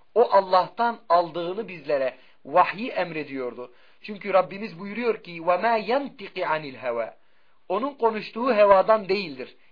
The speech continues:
اِنْ هُوَ اِلَّا وَحْيٌ يُوحَى Onun konuştuğu vahiyden başkası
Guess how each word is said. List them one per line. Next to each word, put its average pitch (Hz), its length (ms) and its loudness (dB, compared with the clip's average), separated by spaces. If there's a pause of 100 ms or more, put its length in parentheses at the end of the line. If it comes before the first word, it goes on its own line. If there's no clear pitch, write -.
(120)
اِنْ 233 180 -4
هُوَ 247 460 4 (340)
اِلَّا 220 840 6
وَحْيٌ 175 400 0
يُوحَى 131 400 -10 (720)
Onun 220 280 -4
konuştuğu 180 680 -6
vahiyden 180 840 0
başkası 175 720 -4